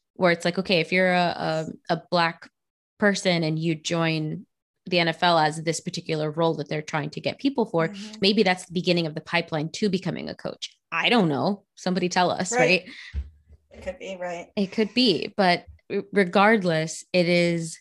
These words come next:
Speaker 1: very strange um, they're already reevaluating it because they've gotten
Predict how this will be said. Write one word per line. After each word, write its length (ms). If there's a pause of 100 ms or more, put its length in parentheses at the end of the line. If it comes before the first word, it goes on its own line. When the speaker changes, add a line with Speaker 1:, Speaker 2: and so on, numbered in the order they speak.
(520)
Speaker 1:
very 200
strange 720 (240)
um, 580
they're 200
already 320
reevaluating 840
it 80
because 240
they've 160
gotten 400